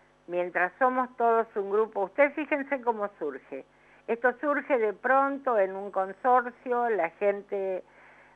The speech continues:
un día dice basta, se cansa de, de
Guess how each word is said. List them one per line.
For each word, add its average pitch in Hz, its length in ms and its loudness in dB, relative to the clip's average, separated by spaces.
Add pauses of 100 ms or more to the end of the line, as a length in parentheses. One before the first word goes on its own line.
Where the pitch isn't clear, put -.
(120)
un 202 180 -4
día 208 260 4
dice 196 340 -2
basta, 233 720 6
se 190 140 -6
cansa 196 760 4
de, 151 440 -2
de 151 220 -12